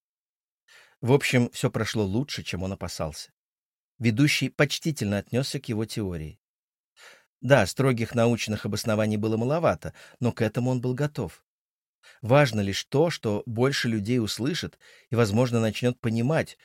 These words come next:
что такое на самом деле реальность. Ради этого стоило учить режиссёрский сценарий и отрабатывать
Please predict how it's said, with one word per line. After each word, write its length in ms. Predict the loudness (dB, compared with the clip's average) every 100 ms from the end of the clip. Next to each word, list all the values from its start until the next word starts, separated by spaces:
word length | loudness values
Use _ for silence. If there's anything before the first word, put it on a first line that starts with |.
| _
что 320 | -16 -2 0 2
такое 400 | 0 0 0 0
на 100 | -2
самом 400 | 0 0 -2 -2
деле 360 | -2 -2 -4 _ _
реальность. 720 | -4 0 0 -2 -10 -18 -20 _ _ _ _ _ _ _ -20 0
Ради 300 | 4 6 6
этого 200 | 2 0
стоило 440 | 0 2 4 4
учить 380 | 0 0 -2 -2
режиссёрский 800 | -2 0 0 -2 0 0 -2 -8
сценарий 580 | -8 -4 0 0 0 -2 -8 -10
и 80 | -4
отрабатывать 720 | 0 4 6 6 6 0 -4